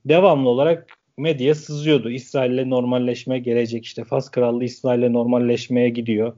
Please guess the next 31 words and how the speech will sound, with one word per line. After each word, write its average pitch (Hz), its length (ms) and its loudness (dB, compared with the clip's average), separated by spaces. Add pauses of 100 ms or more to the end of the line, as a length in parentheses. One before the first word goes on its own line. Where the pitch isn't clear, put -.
Çok 151 280 4
yakında 131 400 4
gelecek. 127 560 2
Hep 202 280 0
de 170 40 2
yalanlanıyordu. 185 840 4
Hatta 139 520 0
bana 135 240 2
Twitter'dan 143 540 0
Dışişleri 135 580 -2 (280)
Bakanlığı'nda 131 500 -2
çalışan 127 520 -2
bir, 123 220 -2
e, 120 280 -4
hanımefendi 127 520 -2
yazdı. 123 580 0
Dedi 127 220 -4
ki 127 120 -10
yok 127 220 0
öyle 101 240 -4
bir 104 60 -8
şey. 131 380 -2
Kesinlikle 135 640 0
düşünülmüyor. 117 640 0
Daha 160 200 6
Eylül'ün 160 380 4
başıydı. 156 560 2
İşte 135 360 -4
uçuş 147 420 -6
düzenlenecek, 123 720 0
uçuş - 460 -12